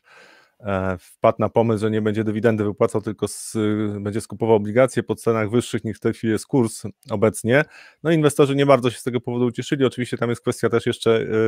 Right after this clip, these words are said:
możliwości realizowania, e,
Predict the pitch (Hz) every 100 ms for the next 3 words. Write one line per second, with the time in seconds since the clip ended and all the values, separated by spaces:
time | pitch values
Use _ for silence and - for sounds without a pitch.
0 | 113 104 101 _ 113 107 113 117 - 113
1 | 110 _ _ _ - 120 117 117 127 120
2 | 117 110 92 - 110 107 107